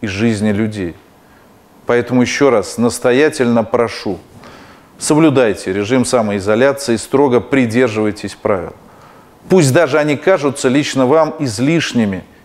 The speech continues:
и необязательными. Помните,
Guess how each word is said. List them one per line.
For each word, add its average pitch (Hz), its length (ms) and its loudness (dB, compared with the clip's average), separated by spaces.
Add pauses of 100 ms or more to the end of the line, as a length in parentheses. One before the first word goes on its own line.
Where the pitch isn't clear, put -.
(120)
и 156 140 4
необязательными. 131 1080 2 (200)
Помните, 135 600 0